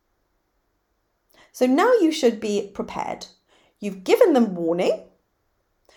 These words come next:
You've made a list of all the amazing things that you've achieved for them. And you've also made a list of all of the overheads that have gone up, just your average living costs, your software costs, and all your professional development costs.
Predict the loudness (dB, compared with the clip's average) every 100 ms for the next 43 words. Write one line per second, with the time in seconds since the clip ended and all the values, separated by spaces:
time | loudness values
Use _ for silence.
0 | _ _ 0 2 4 4 4 4 2 -2
1 | -4 2 4 4 4 4 4 4 4 2
2 | 0 -2 -6 -8 -8 -4 0 0 -2 0
3 | 0 0 -6 _ _ _ _ _ 2 2
4 | 4 8 10 10 6 2 0 0 0 0
5 | 0 -4 -16 _ _ 0 2 2 6 6
6 | 4 -2 0 2 2 2 0 0 -4 -2
7 | 0 2 0 -2 -10 _ _ -6 -6 -2
8 | -4 -2 4 4 4 0 -2 -8 _ -6
9 | -4 -4 -2 2 2 2 -8 -16 -10 -10
10 | -2 -4 -2 -4 2 6 6 4 -10 -18
11 | -20 _ _ -2 0 0 0 -2 -4 -4
12 | -4 -4 -10 -6 -6 -8 -12 -14 -14 -16
13 | -18 -20